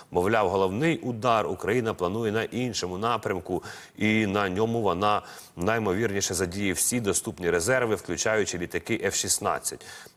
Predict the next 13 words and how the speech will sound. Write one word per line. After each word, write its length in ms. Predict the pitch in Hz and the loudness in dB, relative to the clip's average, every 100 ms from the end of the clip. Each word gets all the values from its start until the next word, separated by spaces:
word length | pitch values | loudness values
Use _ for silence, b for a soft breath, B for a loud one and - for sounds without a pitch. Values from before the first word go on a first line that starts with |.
| - | -4
За 360 | 78 117 113 | 0 4 2
прогнозом 520 | - 95 104 110 104 | 2 0 2 0 0
Гіркіна, 480 | 104 175 190 117 95 | 0 0 0 0 0
цей 220 | - 120 | 0 0
удар 320 | 131 117 113 110 | 2 2 0 0
З 60 | |
С 200 | 104 - | 0 0
У 140 | 107 107 | -2 -2
планують 500 | 95 90 104 107 - | -2 0 -2 -2 -4
у 80 | 90 | -8
бік 320 | 78 104 - | -4 -6 -6
Кримського 540 | - 85 101 92 - 95 | -4 -2 -2 -4 -4 -4
півострова. 840 | - 101 92 71 - - 62 65 | -2 -4 -2 -2 -4 -8 -8 -10